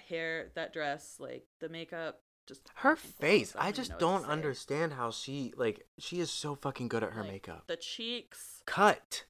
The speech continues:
Speaker 1: I know. It's unbelievable.
Speaker 2: Cut. It just, oh my God. Uh.
Speaker 1: Gorgeous.
Speaker 2: Okay.
Speaker 1: Ten out of ten stars.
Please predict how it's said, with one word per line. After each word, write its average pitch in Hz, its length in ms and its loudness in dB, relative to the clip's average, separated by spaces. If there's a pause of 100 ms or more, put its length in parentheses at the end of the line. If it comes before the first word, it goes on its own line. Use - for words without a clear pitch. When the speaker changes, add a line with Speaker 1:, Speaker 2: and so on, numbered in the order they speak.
(380)
Speaker 1:
I 170 120 -8
know. 139 260 -10
It's - 180 -8
unbelievable. 143 440 -8
Speaker 2:
Cut. 185 320 4 (100)
It - 260 0
just, - 240 -6 (220)
oh 123 160 0
my 87 120 -2
God. 69 200 -6 (220)
Uh. 80 180 -2 (540)
Speaker 1:
Gorgeous. - 400 -12 (480)
Speaker 2:
Okay. - 220 -6 (280)
Speaker 1:
Ten 180 160 -10
out 143 140 -8
of 147 80 -14
ten - 180 -16
stars. - 360 -16